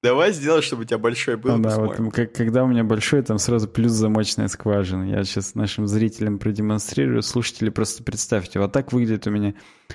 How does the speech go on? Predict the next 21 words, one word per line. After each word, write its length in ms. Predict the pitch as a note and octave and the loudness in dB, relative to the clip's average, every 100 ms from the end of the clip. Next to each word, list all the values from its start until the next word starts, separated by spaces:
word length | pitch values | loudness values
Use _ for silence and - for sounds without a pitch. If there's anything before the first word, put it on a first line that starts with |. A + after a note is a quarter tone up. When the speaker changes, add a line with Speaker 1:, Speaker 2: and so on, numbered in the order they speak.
| - | -10
Speaker 2:
окно 280 | - - A#2 | -8 0 0
Safari 560 | A2 A2 - A#2 G#2 G2+ | 2 -2 0 2 2 0
на, 580 | G2 G2+ G2 G2 F#2+ - - | 0 0 0 0 -2 -6 -10
на, 500 | - A#1+ - - - - G1+ G1+ G1+ | -6 -4 -4 -4 -8 -8 -8 -8 -8
э, 120 | G1+ - - G#2+ A2+ _ _ _ A2+ G#2+ | -8 -8 -8 -10 -12 _ _ _ -12 -8
когда 320 | - A2 A2 | -2 0 2
у 20 | G#2+ | 2
меня 240 | G#2 G#2 | 2 2
именно 300 | A2+ G#2+ G#2 | 2 2 0
тринадцатидюймовый 960 | - G#2+ G#2 G#2 - G2+ G#2+ G#2+ G2+ F#2+ | 0 0 0 -2 -2 0 0 2 0 0
мой 160 | F#2+ | 0
ноутбук. 500 | G2 G#2 G#2 D3+ - - - - _ _ | 0 0 0 -4 -4 -18 -20 -20 _ _
И 80 | A2+ | -2
тут, 300 | A#2 F#3 - - | 0 -2 -4 0
ладно, 560 | A#2+ F#3 A3+ G3 - - - | 2 4 2 2 -2 -10 -8
сверху 520 | - - C#3+ E3+ - | -4 2 2 2 2
именно 560 | C3 A#2+ A#2+ A2+ G#2+ - | 2 4 4 4 2 0
sign 340 | - - A#2+ A#2+ | -2 0 2 4
in 120 | A#2 G#2 | 4 2
get 140 | G#2 | 0
started, 600 | - - E3+ F#3+ A#2+ | 0 0 -2 -2 -6